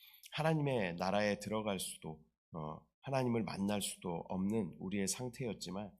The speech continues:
친히 육신이 되어 이 땅에 오시고 또 화목제물이 되어주신 주님의 은혜로 하나님과 완전한 화목을 이루게 된 것입니다. 삼십칠 절부터 보면 예수님은 자신을 따르는 이들에게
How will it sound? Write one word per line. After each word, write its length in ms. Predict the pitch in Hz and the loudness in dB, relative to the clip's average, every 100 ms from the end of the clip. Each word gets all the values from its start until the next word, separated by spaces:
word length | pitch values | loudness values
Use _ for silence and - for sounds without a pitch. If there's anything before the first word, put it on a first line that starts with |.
| _ _ _ _ | _ _ _ _
친히 420 | - 170 160 117 | 0 2 2 0
육신이 460 | 92 98 - 120 113 | 0 -4 -4 0 0
되어 280 | 95 87 90 | 0 -2 -2
이 140 | 101 | -4
땅에 240 | - 104 98 | 0 0 0
오시고 500 | 87 80 - 80 82 - | -2 -4 -8 -10 -16 -12
또 80 | |
화목제물이 720 | - - 139 135 - 107 95 95 | -8 -4 -4 -4 -2 -2 0 -2
되어주신 640 | 90 92 87 80 - 104 - _ _ | -4 -4 -6 -8 -8 -8 -10 _ _
주님의 460 | - 110 107 104 - | -6 0 2 2 0
은혜로 420 | 95 95 85 82 - _ _ | -2 -2 -4 -8 -12 _ _
하나님과 680 | - 147 135 110 95 95 | -6 -4 -2 -4 -2 -2
완전한 600 | 87 78 95 104 95 110 135 _ _ | -2 -4 -4 -2 -4 -6 -8 _ _
화목을 540 | - 156 143 110 90 | -8 -6 -4 -6 -6
이루게 540 | - 98 87 90 101 120 - | -8 -6 -6 -4 -4 -8 -12
된 260 | 90 87 101 | -8 -6 -8
것입니다. 560 | 95 85 90 78 73 - _ _ _ - - - | -10 -10 -8 -10 -12 -18 _ _ _ -20 -20 -12
삼십칠 540 | - 156 151 - - 175 | -4 0 0 0 0 2
절부터 400 | 175 151 143 139 | 2 0 -2 -2
보면 460 | 101 117 120 90 - _ _ | 2 4 2 0 -8 _ _
예수님은 420 | 110 - 131 123 | 0 2 2 2
자신을 640 | 123 - - 120 110 92 - | 0 -4 -2 0 2 0 -4
따르는 380 | 135 131 127 | -4 -2 0
이들에게 560 | 101 92 98 95 98 80 | 0 0 -2 0 -2 -4